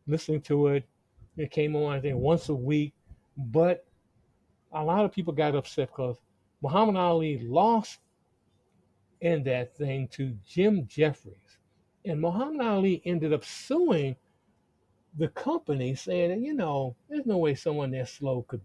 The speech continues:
beat me." And so they made a deal. The company made a deal with Ali that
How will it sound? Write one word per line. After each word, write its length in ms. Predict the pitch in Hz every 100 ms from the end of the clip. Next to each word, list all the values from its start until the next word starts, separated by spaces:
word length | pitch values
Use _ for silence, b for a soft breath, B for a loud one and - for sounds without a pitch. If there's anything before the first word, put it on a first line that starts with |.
| 104
beat 240 | 143 127
me." 340 | 131 135 151 - _ _ _ _ _ _ _ -
And 100 | 175
so 140 | 233
they 100 | 277
made 220 | 302 302
a 60 | 147
deal. 440 | 98 156 180 135
The 80 | 110
company 320 | - 220 196
made 280 | 156 156 151
a 40 | 117
deal 340 | 113 165 156
with 160 | 143 127
Ali 300 | 139 143 135
that 200 | 127